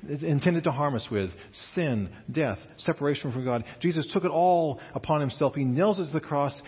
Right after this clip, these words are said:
as he hangs there for us. And Jesus says, "All, all who look to me, who look to Jesus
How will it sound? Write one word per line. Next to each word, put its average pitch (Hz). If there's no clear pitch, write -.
as 131
he 139
hangs 151
there 131
for 123
us. -
And 107
Jesus 127
says, 110
"All, 113
all 165
who 151
look 127
to 135
me, 95
who 120
look 147
to 147
Jesus 113